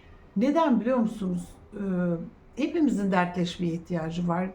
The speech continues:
Benim de çok sevdiğim ve beni dinleyen, bana yardım etmek için çırpınan arkadaşlarım var.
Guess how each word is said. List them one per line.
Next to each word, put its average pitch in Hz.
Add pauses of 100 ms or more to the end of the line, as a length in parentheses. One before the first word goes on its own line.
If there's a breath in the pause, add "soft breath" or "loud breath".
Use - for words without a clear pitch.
(120)
Benim 254
de 302
çok 254
sevdiğim 202
ve 185
beni 190
dinleyen, 180
bana 185
yardım 175
etmek 185
için 175
çırpınan 175
arkadaşlarım 170
var. 208